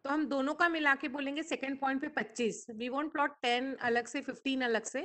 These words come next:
We will plot ten first और second reading में we will plot twenty-five, दोनों के मिला करके। So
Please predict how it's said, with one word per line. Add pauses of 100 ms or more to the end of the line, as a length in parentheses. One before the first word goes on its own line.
(120)
We
will
plot
ten
first (420)
और
second
reading
में
we
will
plot
twenty-five,
दोनों
के
मिला
करके।
So